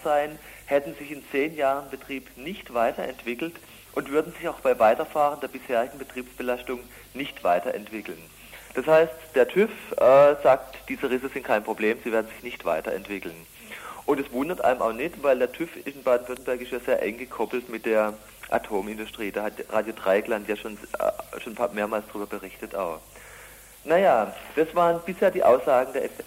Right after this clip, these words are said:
Experten. Und jetzt gab's im September einundneunzig eine sehr aufschlussreiche Pressemitteilung.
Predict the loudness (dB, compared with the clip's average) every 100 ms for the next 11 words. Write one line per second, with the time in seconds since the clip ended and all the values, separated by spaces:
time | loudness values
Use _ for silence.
0 | -10 -10 -6 -4 -4 -6 -14 -16 -20 -20
1 | -20 -2 -2 4 2 2 -2 6 6 6
2 | -2 -8 -6 -6 -4 -2 0 2 2 2
3 | 0 -2 -2 -2 -4 -10 -10 -16 -20 -20
4 | -6 -6 0 4 6 6 2 -8 -8 0
5 | 4 4 2 -10 -8 -8 -6 -8 -8 -6
6 | -6 -4 -8